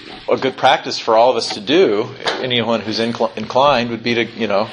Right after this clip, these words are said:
uh, next time you do your sitting practice or whatever, just do a little sitting and taking for these bombers and for the families of the victims, or, you know, who, however, however it seems to f-, feel right for you, and, and see what that,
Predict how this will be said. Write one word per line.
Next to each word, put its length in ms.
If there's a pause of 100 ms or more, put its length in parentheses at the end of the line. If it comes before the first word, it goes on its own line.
(120)
uh, 440
next 320
time 180
you 80
do 100
your 280 (560)
sitting 340
practice 380
or 40
whatever, 240
just 220
do 120
a 40
little 220
sitting 320
and 160 (320)
taking 320
for 220
these 260
bombers 640 (520)
and 160
for 100
the 80
families 500
of 100
the 80
victims, 640
or, 160
you 120
know, 100
who, 160
however, 680 (340)
however 360
it 80
seems 360
to 180
f-, 100
feel 580
right 240
for 300
you, 180 (640)
and, 240
and 120
see 240
what 260
that, 320